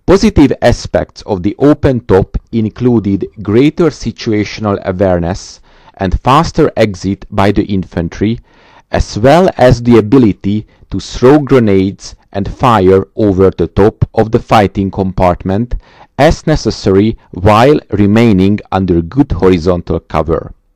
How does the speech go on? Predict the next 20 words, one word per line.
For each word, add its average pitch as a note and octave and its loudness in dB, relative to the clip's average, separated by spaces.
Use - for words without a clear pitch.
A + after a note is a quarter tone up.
The G2+ 2
downside G2+ 0
was F#2 0
a F#2+ -4
major C3 2
vulnerability G2+ 0
to - -6
all B2 4
types G#2 -2
of F#2+ -4
fire. F2+ 0
This A#2 -2
included A2 -2
indirect B2+ 2
fire G2 2
from E2+ -4
mortars G2+ 0
and B2+ -2
field A#2 2
artillery, F2+ -2